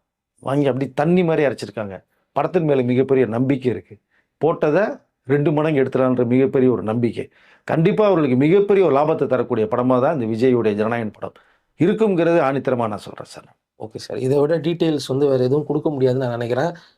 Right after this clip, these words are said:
Speaker 2: எல்லா டீட்டெயில்ஸும் கொடுத்துட்டோம். என் டி டி வில பேசின விஷயங்களும் நம்ம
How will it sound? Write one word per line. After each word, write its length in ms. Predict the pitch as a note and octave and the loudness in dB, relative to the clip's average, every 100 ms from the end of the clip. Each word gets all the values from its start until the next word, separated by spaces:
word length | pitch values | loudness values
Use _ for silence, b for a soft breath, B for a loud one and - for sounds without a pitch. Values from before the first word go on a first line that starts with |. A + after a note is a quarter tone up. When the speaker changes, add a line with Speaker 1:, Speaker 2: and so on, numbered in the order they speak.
| B - | B -2
Speaker 2:
எல்லா 180 | E3 G#3 | 2 2
டீட்டெயில்ஸும் 480 | G3 F#3+ F#3 G3+ | 2 0 0 0
கொடுத்துட்டோம். 440 | E3 D#3+ E3 E3+ G#3+ | 0 0 0 0 2
என் 120 | E3 | 0
டி 120 | E3+ F3+ | 0 0
டி 120 | F3+ | 0
வில 140 | E3 | 0
பேசின 340 | D3+ D#3+ D3+ D3 | 0 -2 0 -2
விஷயங்களும் 460 | C3 D#3+ D#3+ E3+ D3+ | 0 0 0 0 0
நம்ம 140 | C3+ | 0